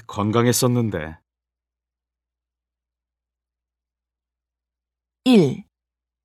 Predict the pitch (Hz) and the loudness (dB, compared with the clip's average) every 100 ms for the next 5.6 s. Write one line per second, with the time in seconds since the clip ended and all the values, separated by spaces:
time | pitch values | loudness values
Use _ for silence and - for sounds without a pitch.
0 | _ _ _ _ - 214 220 349 370 359 | _ _ _ _ 2 4 6 4 4 2
1 | - 392 349 311 311 - 392 359 359 - | 2 4 4 4 0 0 4 4 4 0
2 | 359 254 254 - _ _ _ _ _ _ | 4 4 4 0 _ _ _ _ _ _
3 | _ _ _ _ _ _ _ _ - 202 | _ _ _ _ _ _ _ _ 2 6
4 | 202 135 185 - _ _ 233 269 302 294 | 6 4 -2 -14 _ _ 4 6 6 4
5 | 294 233 202 - 120 | 2 2 2 0 -4